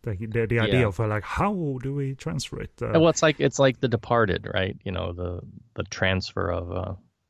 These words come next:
Speaker 2: the Hong Kong hit Infernal Affairs over to become Irish mobsters and,
Speaker 1: Which
Speaker 2: you
Speaker 1: is
Speaker 2: know.
Speaker 1: not a bad idea. Not a bad idea at all. You, you, you make it unique, but, uh,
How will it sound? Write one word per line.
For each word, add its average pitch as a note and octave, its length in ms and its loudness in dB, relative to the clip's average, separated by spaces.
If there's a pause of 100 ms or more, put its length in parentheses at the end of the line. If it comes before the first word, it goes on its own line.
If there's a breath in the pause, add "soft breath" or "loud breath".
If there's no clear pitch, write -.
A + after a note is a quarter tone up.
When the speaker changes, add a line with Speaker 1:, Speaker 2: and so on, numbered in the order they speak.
(180)
Speaker 2:
the G2 80 -2
Hong F2+ 200 2
Kong F2 220 0
hit F2 240 0
Infernal F#2 460 0
Affairs F2 480 -2
over F#2+ 220 -4
to F#2 380 -6 (600 soft breath)
become E2+ 880 0 (320)
Irish F2 420 0
mobsters G2 1040 0
and, F2 480 -8 (100)
Speaker 1:
Which C#3+ 120 -6
Speaker 2:
you F#3+ 60 0
Speaker 1:
is F#3 100 -2
Speaker 2:
know. C4+ 40 -4
Speaker 1:
not C#3+ 80 2
a C3 40 0
bad G3+ 160 2
idea. D#3+ 240 -2 (200)
Not D3 220 -2
a D3+ 40 0
bad C#3 200 0
idea D3 220 0
at C#3+ 80 0
all. B2 120 2
You, B2+ 160 0
you, C3 340 0
you C3+ 100 2
make C#3 240 2
it A#2+ 140 0
unique, B2 420 2
but, A2+ 260 -2
uh, A2 200 2